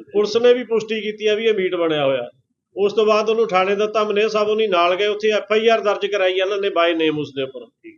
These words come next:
ਪਰਚਾ ਕਟਵਾਇਆ ਰਾਤ ਨੂੰ ਹੀ, ਸਾਢੇ ਗਿਆਰਾਂ, ਪੌਣੇ ਬਾਰਾਂ ਵਜੇ ਉਹਦੇ ਤੇ ਪਰਚਾ ਹੋ ਗਿਆ, ਕੱਟਿਆ ਗਿਆ ਉਸ ਬੰਦੇ ਤੇ। ਸਵੇਰੇ ਉਸ ਨੂੰ ਜੇਲ੍ਹ ਵਿੱਚ ਭੇਜ ਦਿੱਤਾ ਗਿਆ।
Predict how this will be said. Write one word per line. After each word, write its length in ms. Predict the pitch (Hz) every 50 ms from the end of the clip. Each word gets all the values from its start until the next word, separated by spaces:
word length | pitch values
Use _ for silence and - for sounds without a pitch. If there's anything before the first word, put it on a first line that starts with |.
| _ _ _ -
ਪਰਚਾ 360 | 180 175 175 175 220 220 214
ਕਟਵਾਇਆ 460 | 214 214 180 185 185 185 190 196 202
ਰਾਤ 240 | 202 196 196 190 202
ਨੂੰ 220 | 208 214 214 214
ਹੀ, 180 | 214 220 214 214 214 _ _ _ _ _ _ _
ਸਾਢੇ 400 | - - - - 208 - 262 262
ਗਿਆਰਾਂ, 360 | 247 214 214 202 208 214 214
ਪੌਣੇ 280 | 196 208 208 202 208 208
ਬਾਰਾਂ 280 | 202 202 196 190 196 202
ਵਜੇ 160 | 202 196 208
ਉਹਦੇ 180 | 208 202 220
ਤੇ 100 | 220 220
ਪਰਚਾ 520 | 220 220 202 185 165 - 196 185 185 185 175 175 -
ਹੋ 380 | _ _ _ _ _ - 185 175
ਗਿਆ, 180 | 151 151 151
ਕੱਟਿਆ 320 | 151 156 151 - 156 151 147
ਗਿਆ 160 | 139 147 147
ਉਸ 140 | 143 139 127
ਬੰਦੇ 240 | 127 127 127 123 117
ਤੇ। 180 | 107 120 120 - _ _ _ _ - - -
ਸਵੇਰੇ 360 | - 190 180 196 220 226 240
ਉਸ 120 | 233 220
ਨੂੰ 160 | 190 208 214 208
ਜੇਲ੍ਹ 200 | 175 170 190 196
ਵਿੱਚ 180 | 180 170 165
ਭੇਜ 180 | 156 160 175 160
ਦਿੱਤਾ 300 | - 135 - - 127 120
ਗਿਆ। 160 | 113 110 104